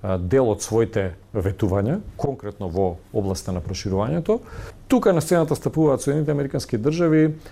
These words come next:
кои што сакаат да ги потврдат не само билатералните односи со Македонија, туку и да го потврдат оној нивен континуиран интерес за стабилен Западен Балкан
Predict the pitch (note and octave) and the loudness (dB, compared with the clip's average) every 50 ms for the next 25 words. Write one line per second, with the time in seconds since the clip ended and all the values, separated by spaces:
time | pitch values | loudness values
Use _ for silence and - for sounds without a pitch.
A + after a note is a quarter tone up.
0 | - - - - - D3+ C3 - - D3 C#3 C3 C3 C3 B2 A2+ - - - D#3 | -20 -20 -4 0 2 2 2 2 2 2 4 4 4 4 4 2 0 0 0 0
1 | D3+ D3+ - C#3+ C3 A2 G#2+ G#2 A#2+ A2 G2+ G#2 - - D#3 D3+ - C3+ A#2 G2+ | 0 0 0 0 0 0 0 0 0 0 0 0 0 2 0 2 2 0 0 2
2 | A#2 G2+ - C#3+ D#3+ D#3 D#3 - D3 B2+ A2+ F#2+ F#2 G#2+ G2+ F#2 - G#2+ G2+ G2+ | 0 0 2 2 2 2 2 2 0 2 2 2 2 2 2 2 2 0 2 2
3 | G#2 G#2 F#2+ F#2 - F#2 F#2 F2+ F#2 F#2 - - - G3+ B3 - - - - - | 2 2 0 0 0 -2 0 0 0 -2 -2 -2 -4 -4 -4 -6 -12 -16 -8 -4
4 | - G#2+ F#2+ F#2+ - G2+ E2+ G2 A2 C3+ E3+ G#3+ C4 C4+ - - - - - - | -2 -2 0 0 0 0 2 2 2 2 2 0 -2 -4 -8 -14 -18 -16 -16 -18
5 | - - - - F#3 G#3+ G3 - - A3 G#3 F#3+ D#3 E3 D#3 D3 C#3+ - - F#3 | -18 -16 -2 2 2 2 2 4 4 4 6 6 6 4 4 2 2 0 0 -2
6 | F#3 - F3+ E3+ D#3+ D#3 D#3 E3+ E3 D#3+ D#3+ D#3+ E3 D#3+ E3 D3+ D#3 D#3 - D3 | 0 2 2 2 2 2 2 0 2 2 2 2 4 4 4 2 2 2 0 0
7 | C3+ A#2+ C3+ C#3 D3+ D#3 D#3 D3 C#3 C3 B2+ D3 C#3 C#3 C3+ D3 C3+ B2+ C3 B2+ | 2 2 2 4 6 6 6 4 4 2 2 0 0 2 2 2 2 2 2 0
8 | - D3 C3+ G#2 F#2 A#2 A2+ A2+ A2+ - B2+ - - - C#3 B2+ B2 A2 A2 G#2+ | -2 -4 -2 0 2 2 2 2 2 0 -4 -4 -2 -2 -2 -2 0 -2 -2 -2
9 | F#2 G#2+ G#2+ - A2 F2+ F#2 F2+ F2 F2 A2 C3+ C3+ - - D#3+ E3+ D#3+ | 0 0 0 0 -2 -4 -4 -4 -2 0 0 0 0 0 -2 -2 -2 -4